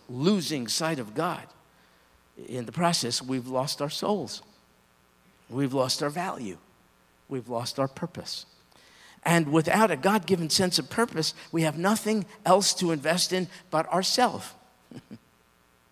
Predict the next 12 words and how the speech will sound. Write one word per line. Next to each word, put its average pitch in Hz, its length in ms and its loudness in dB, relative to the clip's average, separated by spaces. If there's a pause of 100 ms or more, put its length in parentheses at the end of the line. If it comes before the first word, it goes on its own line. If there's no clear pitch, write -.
(680)
And 131 120 -8
that's 156 220 -4
what - 80 -6
we 180 120 -4
do. 160 260 -6 (480)
We're 151 240 6
on 139 160 0
a - 20 -6
quest - 960 0 (400)
to 123 140 -8
seek - 360 -2
pleasure 127 600 -4